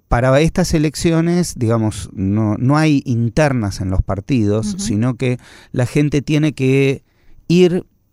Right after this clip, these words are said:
Speaker 1: todos el mismo día y votan aquellos candidatos que le parecen, y todos los que son del mismo partido, las distintas líneas internas, suman para el re-, para que ese partido exista, y el ganador es el que se lleva la
Speaker 2: Sí.
Speaker 1: lista íntegra.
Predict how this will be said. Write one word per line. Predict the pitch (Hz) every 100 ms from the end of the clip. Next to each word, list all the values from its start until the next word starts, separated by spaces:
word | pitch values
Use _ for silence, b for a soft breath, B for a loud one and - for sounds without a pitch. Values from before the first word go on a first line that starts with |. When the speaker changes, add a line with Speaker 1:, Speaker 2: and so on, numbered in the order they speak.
| _ _
Speaker 1:
todos | 185 190 -
el | 123
mismo | 123 160 156 160
día | 185 175 165 165 190
y | - 131
votan | 143 180 175 180 175 202 220
aquellos | 120 101 120 123
candidatos | - 110 117 110 -
que | -
le | 92 95
parecen, | 135 151 143 - 151 185 B B B B B
y | 131
todos | 190 196
los | 185
que | 165
son | - 147 113
del | 107
mismo | 131 147 139
partido, | - 123 123 127 95
las | 95
distintas | 98 - 127 131
líneas | 135 147 156 147
internas, | 170 160 170 -
suman | - 214 208 208 220
para | 220 123
el | 117
re-, | 104 113
para | 98 107 110
que | 95 107 135 151
ese | - 120 131
partido | 113 107 123 117
exista, | 104 - 90 -
y | 92
el | 127
ganador | 147 165 180 185 220
es | -
el | 135
que | 113
se | 101 110
lleva | 101 131 131 156 - _ _ _
la | - 107
Speaker 2:
Sí. |
Speaker 1:
lista | 123 175 98
íntegra. | 101 90 - 71 -